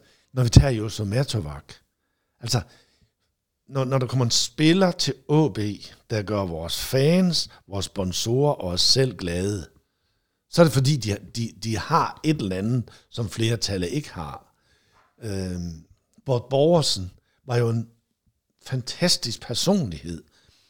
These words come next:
Det er ikke sikkert, at alle vil huske ham som den bedste stopper, vi har haft,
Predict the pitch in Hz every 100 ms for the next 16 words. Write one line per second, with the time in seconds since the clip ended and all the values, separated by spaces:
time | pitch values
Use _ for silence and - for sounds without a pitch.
0 | _ - - _ _ _ - 180 180 175
1 | 160 110 147 160 123 131 175 117 147 135
2 | 131 104 92 143 - 135 143 110 - _
3 | _ _ 117 120 85 113 - -